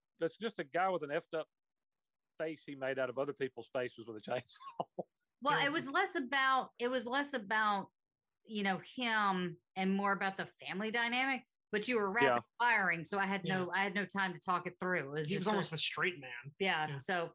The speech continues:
Speaker 2: but I mean, like, come on, dude, let me see Pinhead swing that kind of a chainsaw around.
Speaker 3: He doesn't need to. He's a demon. <laughs>
Speaker 1: He's a demon. He doesn't have to.
Speaker 2: Look, I, I, I, this is not the hill I'm gonna die on, okay?
Speaker 3: <laughs>
Speaker 2: I have other
Speaker 1: Hey,
Speaker 2: hills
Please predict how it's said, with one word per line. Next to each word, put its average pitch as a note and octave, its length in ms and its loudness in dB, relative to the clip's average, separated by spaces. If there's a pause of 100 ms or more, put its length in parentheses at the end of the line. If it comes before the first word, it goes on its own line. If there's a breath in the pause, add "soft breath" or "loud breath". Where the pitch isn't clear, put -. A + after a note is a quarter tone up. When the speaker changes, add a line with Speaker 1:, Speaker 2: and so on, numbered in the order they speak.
Speaker 2:
but G#3+ 160 0
I G#3+ 80 0
mean, G#3+ 140 0
like, F#3+ 200 0
come G3 140 -2
on, E3 300 -2
dude, E3+ 280 0
let G#3 120 -2
me G3+ 60 -2
see G#3+ 260 -4
Pinhead F#3+ 520 2 (440)
swing G#3+ 340 -2
that G3 240 0
kind F#3+ 300 0
of E3 100 -2
a D#3+ 240 0
chainsaw F3+ 540 -2
around. D#3+ 480 0
Speaker 3:
He C#4 100 -8
doesn't E4+ 240 2
need F4 220 4
to. G3 260 4
He's G#3 160 2
a A#3+ 60 -2
demon. D4 360 0 (140)
<laughs> G3+ 380 -6
Speaker 1:
He's G3 260 4
a G#3 60 0
demon. G#3 400 2
He C3+ 80 2
doesn't G#3 240 0
have B2+ 160 0
to. D3 260 -4
Speaker 2:
Look, A3+ 240 0
I, A#3 180 2 (400)
I, A3 60 2
I, G#3+ 40 0
this A#3 200 0
is A#3+ 180 -4
not A3 320 0
the G#3+ 60 -2
hill G#3+ 220 2
I'm F#3+ 120 2
gonna F#3 160 0
die E3+ 340 0
on, D#3 200 -2
okay? A3+ 560 4
Speaker 3:
<laughs> - 0 -
Speaker 2:
I A#3 240 6
have A#3 220 2
other A3+ 280 2
Speaker 1:
Hey, A3+ 120 6
Speaker 2:
hills G3 240 2